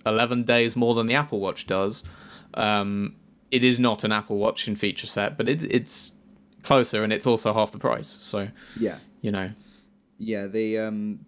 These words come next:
Speaker 2: they all launched in Europe, U K, and China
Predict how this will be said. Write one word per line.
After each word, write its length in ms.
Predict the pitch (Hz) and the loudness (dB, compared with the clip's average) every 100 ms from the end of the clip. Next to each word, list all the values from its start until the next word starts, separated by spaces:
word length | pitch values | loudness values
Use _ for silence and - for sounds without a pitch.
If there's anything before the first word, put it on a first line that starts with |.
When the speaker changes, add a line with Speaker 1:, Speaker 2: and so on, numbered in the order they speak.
| _ | _
Speaker 2:
they 280 | 117 113 - | -2 -2 -2
all 300 | - 139 151 | -4 0 2
launched 540 | 143 131 127 110 - - | 2 2 2 -2 -10 -8
in 540 | 110 113 110 110 107 - _ | -2 0 0 -2 -6 -10 _
Europe, 340 | 104 139 135 | -4 -2 0
U 120 | 131 | -2
K, 160 | 127 127 | -4 -4
and 120 | 113 | -4
China 680 | - - 113 107 98 98 101 | -6 -8 -6 -6 -6 -8 -10